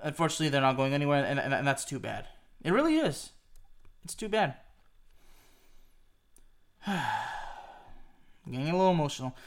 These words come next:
Well, let's go on to one of the, uh, highlight games. Liverpool and Atletico Madrid. Well, what happened in the, in the first game, Atletico Madrid was pretty pissed off. And going to this game, Antoine Griezmann was suspended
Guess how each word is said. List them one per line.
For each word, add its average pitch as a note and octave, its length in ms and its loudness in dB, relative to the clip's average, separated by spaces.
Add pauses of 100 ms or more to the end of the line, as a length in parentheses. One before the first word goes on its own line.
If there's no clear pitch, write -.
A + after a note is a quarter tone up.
(320)
Well, A#3 180 8
let's D#4 160 8
go C#4+ 160 8
on C4 220 10 (400)
to A3+ 160 0
one A3 160 8
of G3+ 80 4
the, F#3+ 220 10
uh, D#3 220 10
highlight D#3 560 8
games. C#3 500 2
Liverpool B3+ 720 4
and G#3+ 160 8
Atletico G#3+ 600 4
Madrid. D3 540 2 (840)
Well, G3+ 160 12
what G#3 120 12
happened G#3 220 12
in F#3+ 40 4
the, G3+ 120 6
in G3 60 6
the F3+ 60 8
first A3 380 6
game, E3 400 4 (440)
Atletico G3+ 440 8
Madrid F3+ 260 6
was D#3 140 2
pretty F#3 240 4
pissed E3 320 0
off. D3+ 400 10 (500)
And E3+ 220 4
going G#3 160 8
to F#3 60 2
this D#3 180 0
game, F3+ 480 6
Antoine F#3 360 6
Griezmann E3+ 360 6
was C#3+ 100 -2
suspended D3 680 2